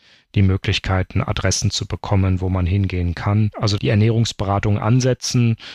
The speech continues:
und auf den Weg bringen, ist gar nicht so kompliziert, wie manche immer das kolportieren. Also insofern, wenn man will, bekommt man doch sehr gut Ernährungsberatung. Und gerade wenn wir dann auch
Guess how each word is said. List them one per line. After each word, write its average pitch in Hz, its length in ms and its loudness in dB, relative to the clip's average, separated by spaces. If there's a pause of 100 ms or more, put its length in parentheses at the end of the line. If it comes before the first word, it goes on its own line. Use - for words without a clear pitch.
(120)
und - 180 0
auf 101 120 0
den 98 140 2
Weg 104 280 0
bringen, 101 460 2 (160)
ist - 280 -2
gar 98 180 2
nicht 95 160 2
so 104 100 -2
kompliziert, 98 800 -2
wie 95 80 0
manche 90 600 0 (480)
immer 92 440 4
das - 200 -2
kolportieren. 92 840 0
Also 95 200 -2
insofern, 95 640 0
wenn 95 120 0
man 92 220 0
will, 123 380 2 (560)
bekommt - 420 0
man 95 220 2
doch - 320 -4
sehr 92 220 -2
gut 101 360 0
Ernährungsberatung. 85 1160 -4 (400)
Und 95 260 2
gerade 101 340 2
wenn 104 200 2
wir 101 120 0
dann 98 240 0
auch 98 220 -4